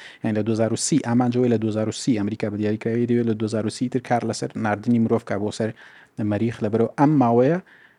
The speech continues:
ئە، بۆیش دوهزار و بیست و پێنج دانراوە کە بتوانن ئەو بنکەیە ئامادە بکەن، بتوانن پرۆسەی ئەوەی چۆن چۆنی سوتەمەنی دروستکەن و چۆن س-،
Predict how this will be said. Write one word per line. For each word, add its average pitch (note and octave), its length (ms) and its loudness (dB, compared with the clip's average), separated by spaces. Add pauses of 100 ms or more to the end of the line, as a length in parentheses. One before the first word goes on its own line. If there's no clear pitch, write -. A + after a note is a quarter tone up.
(200)
ئە، G2+ 420 0
بۆیش A#2+ 220 2 (500)
دوهزار G#2 260 0
و - 20 -2
بیست G2+ 140 -6
و - 40 -20
پێنج G#2+ 220 -2
دانراوە G2+ 400 -2 (160)
کە A#2 120 -6
بتوانن A2 360 -2
ئەو A2+ 140 0
بنکەیە A2 380 0
ئامادە A2 360 -2
بکەن، D#3+ 260 0
بتوانن G#2+ 340 -4 (420)
پرۆسەی G#2+ 420 -2
ئەوەی A2 240 0
چۆن A#2 200 -4
چۆنی A2+ 260 -4
سوتەمەنی A2+ 460 0
دروستکەن C3+ 320 0
و B2+ 80 2 (460)
چۆن D#3 260 4 (480)
س-، - 240 -14